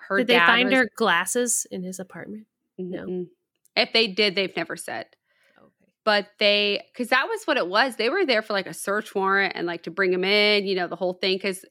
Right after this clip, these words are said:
Speaker 1: the, um, prosecutor on the case said they had enough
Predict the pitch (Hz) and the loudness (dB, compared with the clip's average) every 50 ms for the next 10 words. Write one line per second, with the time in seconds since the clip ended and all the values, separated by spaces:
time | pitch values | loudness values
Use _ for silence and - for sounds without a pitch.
0 | _ _ 180 208 208 208 220 196 - - - 185 185 185 175 170 170 170 175 170 | _ _ 0 2 4 4 4 2 0 -2 -6 -6 -4 -2 -2 -2 -2 -4 -6 -8
1 | - - _ - 226 269 - 339 - 302 247 247 202 180 185 185 - 196 214 220 | -10 -10 _ 2 2 2 2 0 -2 0 0 0 0 0 -2 -2 0 0 0 0
2 | - 208 170 190 196 254 262 285 320 311 277 247 226 226 | -2 -4 0 0 0 2 2 2 2 2 2 2 2 2